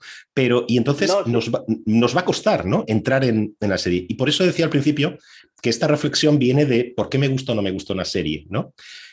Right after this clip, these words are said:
Speaker 1: Pero la cuestión también es que es un poquito paradójica, esto lo estoy pensando ahora, y es que las series que a mí me parecen buenas, por eso antes hablabas del valor, ¿vale? Son las series que son más complejas,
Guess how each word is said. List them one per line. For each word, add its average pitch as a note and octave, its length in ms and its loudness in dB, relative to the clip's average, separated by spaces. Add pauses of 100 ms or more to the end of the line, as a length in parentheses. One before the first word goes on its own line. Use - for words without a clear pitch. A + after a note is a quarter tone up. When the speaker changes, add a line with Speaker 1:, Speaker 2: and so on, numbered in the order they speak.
Speaker 1:
Pero G#2+ 120 0
la G2+ 120 2
cuestión A3 340 0
también C#3+ 260 2
es C3 80 0
que - 60 0
es A#2 100 0
un B2+ 60 0
poquito B2+ 240 -2
paradójica, A#2 480 0
esto - 160 -6
lo C3 60 0
estoy - 120 -6
pensando G2+ 280 -4
ahora, A2 240 -2 (360)
y B2 120 2
es C3+ 120 2
que F3+ 360 -2 (240)
las G#2+ 400 2
series D#3 560 0
que G2+ 320 0
a F2+ 80 0
mí C3 240 2
me C#3+ 160 2
parecen G2+ 640 -4
buenas, G#2 800 -2
por G2 140 -2
eso B2+ 180 -2
antes A2+ 220 -2
hablabas F2+ 240 0
del F#2 100 0
valor, G#2 340 -2 (260)
¿vale? F#2+ 280 -2 (240)
Son C3+ 160 -2
las E3+ 100 4
series E3 220 2
que - 80 -4
son C#3 200 0
más B2 180 -2
complejas, F#2+ 840 -4